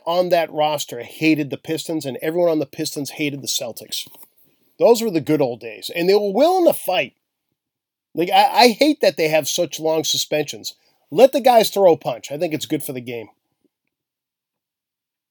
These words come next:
Hot take. Boom. All right. Number six. Ralph Sampson.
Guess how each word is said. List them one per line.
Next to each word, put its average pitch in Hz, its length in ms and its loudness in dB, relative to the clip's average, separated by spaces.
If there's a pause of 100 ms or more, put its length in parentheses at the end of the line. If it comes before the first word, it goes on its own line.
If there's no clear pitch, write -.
(460)
Hot 151 260 -2
take. - 400 -10 (800)
Boom. 131 280 2 (520)
All 139 80 2
right. 170 240 4 (920)
Number 156 220 -2
six. - 540 2 (1500)
Ralph 202 400 8
Sampson. 175 640 6